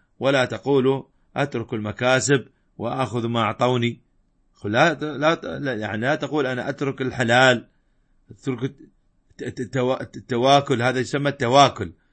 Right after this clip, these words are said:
لا بد أن تطلب الرزق وتمشي في الأرض لتطلب الرزق وتأخذ بالأسباب.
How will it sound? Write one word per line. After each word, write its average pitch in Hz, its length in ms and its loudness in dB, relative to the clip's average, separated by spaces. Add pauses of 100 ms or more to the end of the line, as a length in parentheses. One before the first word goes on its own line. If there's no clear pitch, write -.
(720)
لا 113 140 -4
بد 98 260 -8
أن 95 140 -10
تطلب 147 380 -2
الرزق 135 400 -2
وتمشي 131 640 -4
في 123 80 -4
الأرض 147 400 4 (640)
لتطلب 135 500 0
الرزق 127 340 2
وتأخذ 147 420 0
بالأسباب. 120 640 0